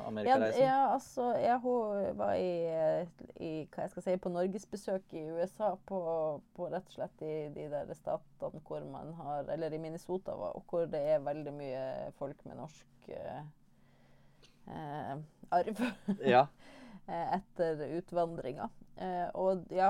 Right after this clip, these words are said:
Speaker 2: og Margrethe var også her, jeg tror det også var i no-, oktober, eh, hvor hun fikk pris for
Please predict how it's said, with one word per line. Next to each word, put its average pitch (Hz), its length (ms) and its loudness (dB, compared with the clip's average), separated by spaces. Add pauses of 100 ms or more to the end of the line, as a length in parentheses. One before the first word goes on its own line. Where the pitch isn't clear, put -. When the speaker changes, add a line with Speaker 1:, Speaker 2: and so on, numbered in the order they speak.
Speaker 2:
og 196 160 0
Margrethe 202 520 2
var 160 140 4
også 196 280 2
her, 175 80 4
jeg 165 120 0
tror 233 240 -2
det 180 160 4
også 170 180 6
var 160 120 6
i 156 80 2
no-, 151 500 -4
oktober, 156 540 -4 (540)
eh, 160 420 -4 (140)
hvor 165 180 -2
hun 156 120 -2
fikk - 300 -10
pris 170 460 -10
for 143 240 -2